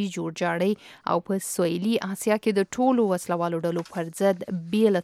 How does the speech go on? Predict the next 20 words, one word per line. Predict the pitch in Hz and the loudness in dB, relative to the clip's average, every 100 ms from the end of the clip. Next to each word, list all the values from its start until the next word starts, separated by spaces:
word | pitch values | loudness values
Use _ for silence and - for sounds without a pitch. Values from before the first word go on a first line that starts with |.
| 175 | -2
توپیره | 160 - 156 160 | -6 -4 -4 -4
د | 160 | -4
ګامونو | 165 160 160 | -4 -4 -6
اخیستو | 151 175 - 175 165 - | -8 -12 -10 -10 -10 -10
پر | 165 175 | -6 -2
موضوعاتو | 196 180 156 - 160 | -2 0 -2 -4 -6
خبرې | 170 160 139 - | -6 -6 -8 -8
کړې | 170 165 | -8 -6
دي. | 170 - - - - - - | -8 -10 -18 -20 -20 -6 0
امریکا | 202 202 226 233 208 | 0 0 -2 -2 -2
پر | 208 | -2
پاکستان | 202 220 202 - 226 233 - | -4 -4 -4 0 2 2 0
تور | 226 190 | -2 -2
پورې | 175 165 - | -4 -6 -4
کوي | 165 165 - - | -6 -6 -12 -6
چې | 170 165 | -6 -6
د | 160 | -10
حقاني | - - 196 220 226 208 | -10 -4 0 2 2 2
وسلوالې | 196 202 190 208 208 196 | 0 2 2 4 4 2
ډلې | 196 | 0